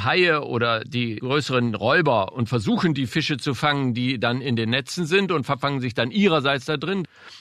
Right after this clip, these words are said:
Und das sind nur die Probleme, die durch die großen Teile Plastik entstehen. Daneben gibt es das Mikroplastik. Irgendwann zerfällt das in sehr kleine, äh, mikroskopisch kleine Teilchen.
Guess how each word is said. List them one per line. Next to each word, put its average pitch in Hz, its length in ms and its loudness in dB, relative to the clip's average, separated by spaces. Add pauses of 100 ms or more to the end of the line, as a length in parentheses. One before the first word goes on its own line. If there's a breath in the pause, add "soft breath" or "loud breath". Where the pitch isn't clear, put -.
(140 loud breath)
Und 151 160 2
das 185 140 2
sind 247 340 0 (100)
nur 196 260 2
die 196 140 -2
Probleme, 175 540 -2
die 160 120 -2
durch 156 220 0
die 151 320 -10
großen 135 520 0
Teile 90 340 -4
Plastik 87 460 -8
entstehen. 143 580 -4 (260 loud breath)
Daneben 160 500 4
gibt 180 220 -4
es 170 300 -2 (280 soft breath)
das 110 200 -2
Mikroplastik. 175 840 -2
Irgendwann 151 760 -2 (160)
zerfällt 151 560 0
das 135 180 -4
in 123 380 -2
sehr 135 260 2
kleine, 127 600 0 (180)
äh, 82 300 -16
mikroskopisch 135 880 -2
kleine 104 420 -2
Teilchen. 127 600 -2